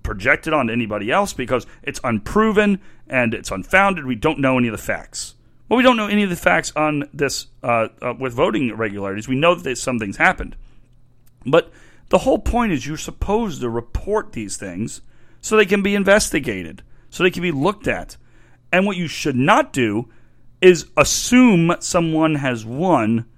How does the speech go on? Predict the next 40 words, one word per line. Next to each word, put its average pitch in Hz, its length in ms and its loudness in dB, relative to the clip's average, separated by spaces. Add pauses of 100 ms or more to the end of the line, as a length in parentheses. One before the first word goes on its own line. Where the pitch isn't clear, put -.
(400)
when 147 160 2
these 151 180 2
things 139 220 0
have 120 140 2
not 143 380 2
been 110 200 -4
litigated 95 500 -10
yet, 85 260 -12
'cause 131 160 -6
it 143 140 -12
would 147 120 -10
follow 107 280 -4
the 117 60 -4
same 113 220 -4
thing, 185 180 -2
right? 117 200 -4
There's 131 220 -2
no 160 420 2
evidence 127 460 2
that 113 140 -8
Joe 135 240 -2
Biden 107 360 -6
actually 104 380 -8
won 95 240 -10
this 92 160 -12
election. 110 500 -8 (800)
There's 165 180 2
zero. 208 320 -2 (240)
There's 135 180 -4
no 202 140 2
evidence 160 300 2
he 123 100 -6
actually 123 320 -2
won. 131 260 0 (300)
There's 147 240 4
votes 127 720 0 (580)
that 120 140 -2
have 117 40 -2
been 104 160 -6
counted 175 600 4